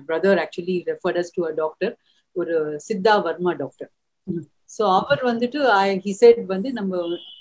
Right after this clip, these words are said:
Speaker 1: his concept was இந்த, இந்த, இந்த மாதிரி குழந்தைகளுக்கு வந்து the oxygen to, uh,
Speaker 2: Brain.
Speaker 1: supply to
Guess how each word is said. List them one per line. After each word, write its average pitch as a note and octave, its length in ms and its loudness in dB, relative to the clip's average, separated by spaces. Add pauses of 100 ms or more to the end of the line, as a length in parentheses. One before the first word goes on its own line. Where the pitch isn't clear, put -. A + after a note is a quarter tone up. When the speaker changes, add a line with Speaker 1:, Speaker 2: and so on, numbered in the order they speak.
(100)
Speaker 1:
his A3 120 -8 (100)
concept A3+ 440 0
was G3+ 280 -2
இந்த, G3+ 400 -4
இந்த, F3+ 600 -4
இந்த F#3+ 160 -8
மாதிரி G#3 200 -2
குழந்தைகளுக்கு F#3 520 -4
வந்து F#3+ 460 -2
the E3 60 -10
oxygen G#3+ 720 -6
to, F#3+ 120 -4
uh, E3 840 -4
Speaker 2:
Brain. F3 280 4 (100)
Speaker 1:
supply F#3+ 280 -6
to - 180 -6